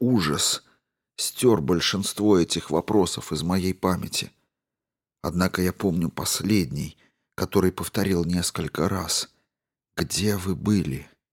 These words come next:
Не знаю, получил ли я ответ на предыдущие, хотя мне кажется, что эти красиво очерченные губы не издали ни единого звука. Но когда я задал последний вопрос, губы несчастного зашевелились,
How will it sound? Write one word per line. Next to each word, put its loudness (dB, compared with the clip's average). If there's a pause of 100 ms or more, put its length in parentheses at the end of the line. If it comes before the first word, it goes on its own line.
(680)
Не 2
знаю, 2
получил 2
ли 2
я 4
ответ 2
на -2
предыдущие, 0 (520)
хотя 0
мне 0
кажется, 0
что 0
эти 2
красиво 2
очерченные 2
губы 4 (260)
не 4
издали 2
ни 0
единого 2
звука. -4 (580)
Но 0
когда 0
я 2
задал 0
последний 0
вопрос, -2 (540)
губы 2
несчастного 0
зашевелились, 2